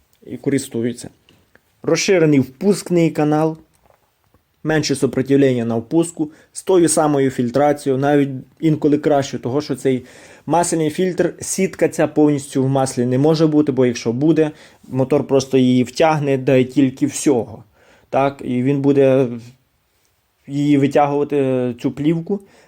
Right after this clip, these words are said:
з сітки, а тулка толком не буде, не буде там ніякої толкової фільтрації. Я вам показував вже на попередніх відео, хто не знав і так далі, то пошукайте,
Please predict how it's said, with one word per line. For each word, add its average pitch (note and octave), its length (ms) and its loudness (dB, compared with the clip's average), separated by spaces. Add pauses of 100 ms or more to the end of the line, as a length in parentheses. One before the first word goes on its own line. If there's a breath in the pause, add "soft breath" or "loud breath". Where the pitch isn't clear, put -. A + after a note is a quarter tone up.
з - 80 -14
сітки, F3+ 540 -2
а C3 140 2
тулка C3 360 -2
толком D3+ 460 -4
не E3 100 2
буде, C3 280 -2
не B2 100 -2
буде C#3+ 200 0
там C3 160 -2
ніякої B2 360 -4
толкової A#2+ 420 -6
фільтрації. A2+ 760 -4 (300 loud breath)
Я D3+ 140 2
вам D3+ 160 0
показував C#3 420 0
вже C3 120 -2
на C3 100 -2
попередніх D#3 480 -2
відео, D#3+ 320 -2
хто D3 200 -2
не C#3 120 0
знав C3 220 -2
і - 20 -2
так B2 180 -4
далі, A#2+ 240 2
то A#2+ 140 -8
пошукайте, D3+ 720 -4